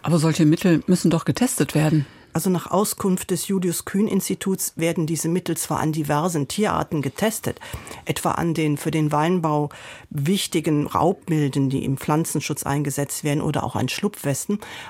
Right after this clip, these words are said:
Speaker 2: aber nicht unbedingt an Schmetterlingen und natürlich erst recht nicht am Mosel-Apollo.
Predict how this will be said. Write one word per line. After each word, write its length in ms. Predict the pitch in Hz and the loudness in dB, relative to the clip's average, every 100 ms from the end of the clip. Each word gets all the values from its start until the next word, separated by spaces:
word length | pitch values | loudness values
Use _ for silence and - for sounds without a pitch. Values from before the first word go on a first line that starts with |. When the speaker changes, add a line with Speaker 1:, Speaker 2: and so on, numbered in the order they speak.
| - | 0
Speaker 2:
aber 240 | 185 185 | 2 4
nicht 480 | 180 190 247 - - | 4 2 0 -4 0
unbedingt 520 | 247 233 214 226 220 | 2 2 2 0 0
an 100 | 180 | -4
Schmetterlingen 680 | - 175 185 214 202 233 233 | -2 -2 0 0 2 2 2
und 220 | - 190 | 0 0
natürlich 380 | 208 196 190 170 | 0 2 0 0
erst 220 | 156 - | -4 -2
recht 240 | 135 135 - | -4 -2 -2
nicht 160 | 190 | -2
am 100 | 180 | 0
Mosel-Apollo. 640 | 180 180 147 - - 151 | 0 0 -2 -4 -4 -6